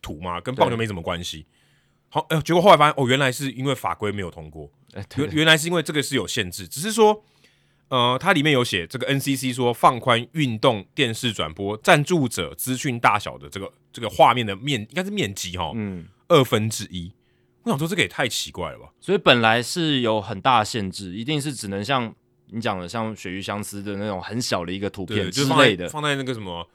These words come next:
Speaker 1: 呃，这个哪一台的旁边，
Speaker 2: 对。
Speaker 1: 或是笔数的旁边那种。
Speaker 2: 对，或者图卡的旁边，
Speaker 1: 对。
Speaker 2: score bar 旁边，对啊。然后这个是四月二十六号中央社的新闻，所以N C C也是在最近才想要说放宽这个东西，而且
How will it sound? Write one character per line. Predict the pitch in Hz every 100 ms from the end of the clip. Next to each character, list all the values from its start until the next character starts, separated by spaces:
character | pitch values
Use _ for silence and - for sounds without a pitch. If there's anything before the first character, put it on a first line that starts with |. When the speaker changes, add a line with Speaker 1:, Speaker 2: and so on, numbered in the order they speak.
| _ _ _ _
Speaker 1:
呃， | 95 92 92 90 87 _
这 | -
个 | 107 98 95 90 _ _ -
哪 | 95 107
一 |
台 | 123 98 90
的 |
旁 | 98 87 85
边， | 90 90
Speaker 2:
对。 | 90 131
Speaker 1:
或 |
是 | 107
笔 | 104
数 | 90 123
的 | 101
旁 | 82 78
边 | 82 82
那 | 120
种。 | -
Speaker 2:
对， | 139
或 | 123 165
者 | 156
图 | 123 131
卡 | 131
的 | 101
旁 | 98 95
边， | 104
Speaker 1:
对。 | 98
Speaker 2:
score | 95 120
bar | 113 110
旁 | - 90 90
边， | 90 82 95 -
对 | 92
啊。 | 82 113
然 | 131
后 |
这 | 185
个 | 226
是 | 185
四 | 202 208
月 | 196
二 | 185
十 | 156
六 | 165
号 | 151 151
中 | 143
央 | 135 135
社 | 127 120
的 |
新 | 98 110 101
闻， | 98 57 -
所 | - 151
以 | 165 131 - _ _ _
N | 170
C | 160 175
C | 170
也 | 160
是 | 98 147
在 | 123 147 131
最 | - 151
近 | 123 135
才 | 107 101 95
想 | 95 107
要 | 95 120
说 | 113 113
放 | 107 - 117
宽 | 104 107 101
这 | 110
个 | 80
东 | 90 92
西， | 95
而 | -
且 | 135 131